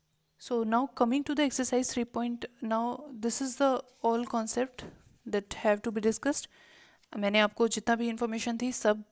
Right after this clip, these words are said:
कुछ बता दी है। In case of doubt, just let me know in the group।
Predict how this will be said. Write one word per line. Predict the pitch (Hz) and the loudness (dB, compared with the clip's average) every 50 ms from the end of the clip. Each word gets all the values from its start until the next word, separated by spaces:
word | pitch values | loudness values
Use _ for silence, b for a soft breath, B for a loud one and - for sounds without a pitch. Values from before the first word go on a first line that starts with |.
| _ - | _ -4
कुछ | - 254 247 - - - | -2 -2 -2 -2 -2 -2
बता | 233 233 226 220 220 | 0 2 4 2 2
दी | 214 226 233 | 2 -2 -4
है। | 240 277 302 - _ b b b b b b b b b | -2 -4 -4 -6 _ b b b b b b b b b
In | b 214 | b -4
case | 202 220 214 - - | 0 0 0 2 0
of | 226 | -2
doubt, | 214 220 220 226 214 | 0 0 0 0 2
just | - 220 226 - - - | 2 2 4 4 2 2
let | 202 190 - | 2 0 0
me | 214 214 | -2 -4
know | 208 202 | -2 -2
in | 202 208 202 | -4 -4 -4
the | 208 208 | -6 -4
group। | 196 220 269 285 - - | -2 -2 -4 -4 -6 -12